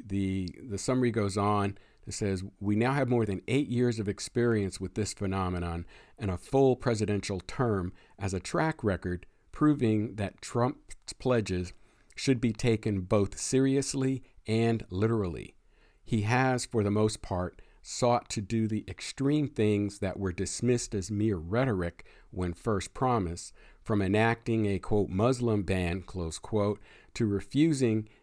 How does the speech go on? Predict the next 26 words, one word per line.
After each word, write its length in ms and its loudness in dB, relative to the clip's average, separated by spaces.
to 220 2
accept 480 0
the 420 0
results 560 0
of 160 -6
an 100 -2
election. 600 -2
And 240 -2
yet, 340 0
here 240 -2
we 160 2
are 220 2
again 480 0
with 180 -4
Trump 320 -2
making 500 -2
even 360 -2
more 420 2
extreme 520 0
promises 680 -2
to, 140 -2
quote, 320 -4
"terminate 520 2
the 80 -4
Constitution," 1120 -4
seek 540 0